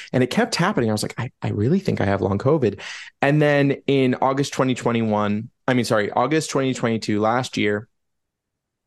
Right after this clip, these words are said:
I went to, like, the Burning Man event, and I just, like, went through a lot and wasn't feeling well there. I had another flare up, and I came out of that just, like, in this, like, never ending fatigue with, like, all these other symptoms,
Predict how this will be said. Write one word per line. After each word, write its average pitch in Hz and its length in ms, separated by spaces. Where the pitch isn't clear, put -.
I 120 100
went 131 240
to, 139 180
like, 120 160
the 120 80
Burning 113 300
Man 110 180
event, 107 360
and 101 240
I 117 120
just, 131 180
like, 139 220
went 120 240
through 135 180
a - 20
lot 110 240
and 107 120
wasn't 110 360
feeling 110 380
well 107 200
there. 104 260
I 113 80
had 104 180
another 104 320
flare 107 320
up, 135 220
and 101 240
I 123 100
came 131 340
out 110 220
of 113 120
that 123 220
just, 117 180
like, 117 200
in 110 100
this, 107 220
like, 101 260
never 113 400
ending 107 360
fatigue 110 600
with, 110 200
like, 107 220
all 123 160
these 180 200
other 120 240
symptoms, 110 800